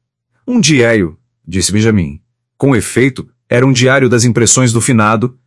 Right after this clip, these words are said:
espécie de memorias secretas, confidências do homem a si mesmo. Grande foi a comoção dos amigos, Léo era ainda conversal. Tão reto caráter. Discreto espírito.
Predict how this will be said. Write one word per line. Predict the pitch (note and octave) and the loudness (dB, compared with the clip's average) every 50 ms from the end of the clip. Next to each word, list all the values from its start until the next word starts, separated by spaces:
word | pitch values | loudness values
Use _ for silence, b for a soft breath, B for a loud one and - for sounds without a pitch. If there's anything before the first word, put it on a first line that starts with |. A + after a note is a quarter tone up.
| _ _ - | _ _ -4
espécie | C3 B2 - - C#3 B2 - C#3+ | -4 -4 -2 -2 -2 0 0 0
de | A2+ C3+ | 0 0
memorias | C#3 C#3+ C#3 B2 A2+ B2+ C#3+ C3+ A#2+ | 0 2 2 2 2 2 2 0 0
secretas, | - B2+ - - A#2 A#2 A2 G2+ - G#2 G2 - - _ _ _ - | -2 -2 -2 0 0 0 0 -2 -2 -4 -6 -6 -8 _ _ _ -4
confidências | - F#3+ E3 - F#3 D#3+ D3+ C3 - - D#3+ C#3+ | -4 -2 0 0 0 0 0 0 0 0 0 0
do | A#2+ D3+ | 2 0
homem | C#3 B2 B2+ C3+ D3+ D#3+ D#3+ | 2 2 2 2 0 0 0
a | D3+ | 0
si | C#3+ - - D#3 | 0 0 0 0
mesmo. | B2+ G#2 G2+ G2 F2+ F#2 E2+ D#2 - _ _ _ _ _ _ _ - | 2 2 2 0 -2 -4 -8 -12 -14 _ _ _ _ _ _ _ -4
Grande | - A2+ B2 D3 D3 B2+ A#2 | -2 0 2 2 2 0 -2
foi | - - B2+ B2+ B2+ | 0 0 2 2 2
a | B2 A2+ | 2 2
comoção | - C#3+ C3 B2+ A#2+ G2+ - - B2+ B2+ | 0 0 0 2 2 0 0 0 2 2
dos | A#2+ A2 G2 F#2+ | 2 0 0 2
amigos, | A#2+ A#2 G#2+ G2+ G#2 A#2 G2+ F2 F2 - - - _ _ _ - | 2 2 2 2 2 0 0 -2 -4 -6 -8 -10 _ _ _ -4
Léo | - G#2+ A2+ C3 C#3 C3 G#2 F#2+ | 0 0 2 2 2 2 2 2
era | G2+ A2 G#2+ | 2 2 0
ainda | G2+ G#2+ A2+ A2 | 2 2 2 0
conversal. | G#2 - A#2+ G#2+ A2+ G#2+ - - - F2 D#2 C#2+ C#2+ - _ _ _ _ _ _ _ _ _ _ _ - | 0 0 0 0 0 0 -2 -2 -2 -2 -4 -4 -8 -12 _ _ _ _ _ _ _ _ _ _ _ -6
Tão | - F#2+ | -4 -4
reto | E2+ F#2 F#2 - | -4 -4 -8 -8
caráter. | - D#2 E2 E2+ E2 - - D#2+ - _ _ _ _ _ _ _ _ _ - - - | -8 -6 -4 -4 -6 -6 -10 -14 -16 _ _ _ _ _ _ _ _ _ -18 -10 -10
Discreto | D4+ - C#3+ - - - F#2 F2+ F#2 - F#2 | -8 -6 -6 -6 -6 -4 -4 -4 -4 -6 -8
espírito. | F2 - - - E2 C#2+ C#2+ D2+ - - | -8 -8 -8 -8 -8 -8 -8 -12 -16 -20